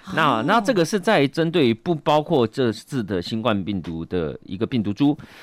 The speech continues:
Speaker 2: 那在我们三月十七号，就在这礼拜，上次我们讲完以后，到今天有一个国外的文献，
Speaker 1: 嗯。
Speaker 2: 它就是尤其是，呃，美国的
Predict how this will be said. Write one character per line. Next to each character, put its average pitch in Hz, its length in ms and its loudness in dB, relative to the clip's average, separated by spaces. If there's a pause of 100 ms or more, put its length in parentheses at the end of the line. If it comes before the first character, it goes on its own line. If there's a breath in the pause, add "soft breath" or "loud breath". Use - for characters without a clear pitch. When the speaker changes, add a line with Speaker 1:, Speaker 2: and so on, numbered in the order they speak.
(140)
Speaker 2:
那 202 160 0
在 185 340 2
我 120 140 -2
们 110 160 -4
三 208 240 -4
月 202 220 -4
十 143 160 -12
七 175 180 -10
号， 143 260 -2
就 131 120 -2
在 127 100 4
这 120 120 0
礼 90 100 -2
拜， 92 160 2
上 147 180 0
次 156 140 0
我 104 120 4
们 95 200 -2
讲 92 180 0
完 104 160 0
以 104 60 2
后， 107 160 2
到 120 320 2
今 131 120 2
天 127 160 2
有 107 160 2
一 123 40 0
个 135 120 0
国 117 140 -4
外 139 140 2
的 110 100 2
文 101 160 0
献， 110 140 -2
Speaker 1:
嗯。 - 20 -2
Speaker 2:
它 117 160 0
就 139 180 -4
是 131 160 -6
尤 117 140 0
其 123 140 -8
是， 113 380 -2
呃， 85 260 0
美 101 200 2
国 101 220 0
的 101 320 2